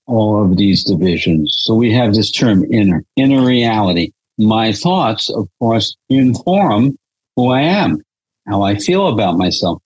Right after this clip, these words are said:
how I perceive others. My thoughts falsely, literally inform me of objective truths. We construct these divides between what we call inner reality and outer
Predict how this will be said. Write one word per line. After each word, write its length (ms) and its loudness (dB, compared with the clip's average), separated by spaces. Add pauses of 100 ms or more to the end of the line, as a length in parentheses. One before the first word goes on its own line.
(260)
how 200 0
I 160 0
perceive 500 -2
others. 460 0 (240)
My 240 0
thoughts 680 -2 (800)
falsely, 960 0 (320)
literally 640 0
inform 520 0
me 200 2
of 140 -4
objective 640 -2
truths. 540 -2 (400)
We 360 2 (140)
construct 600 -2
these 280 0
divides 840 -2
between 540 0
what 120 0
we 140 2
call 340 -2
inner 540 0
reality 800 0 (160)
and 260 0
outer 400 -2